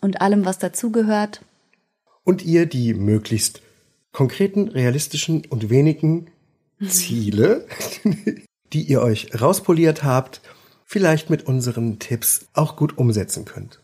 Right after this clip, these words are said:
Speaker 1: Wie immer können wir uns darüber auf Instagram noch ein bisschen austauschen und ich bin sehr gespannt auf eure Tipps, was euch hilft, Ziele gut zu formulieren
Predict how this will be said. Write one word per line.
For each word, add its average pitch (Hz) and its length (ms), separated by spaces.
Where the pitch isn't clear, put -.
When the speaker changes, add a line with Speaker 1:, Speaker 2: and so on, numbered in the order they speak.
Speaker 1:
Wie 202 160
immer 277 180
können 226 220
wir 196 80
uns 202 220
darüber 170 580
auf 156 180
Instagram 180 440
noch 165 180
ein 170 120
bisschen 180 300
austauschen 165 640
und 160 180
ich 160 160
bin 165 220
sehr 196 300
gespannt 170 520
auf 156 240
eure 202 460
Tipps, - 420
was - 280
euch 226 380
hilft, 208 560
Ziele 233 380
gut 220 240
zu 208 120
formulieren 190 920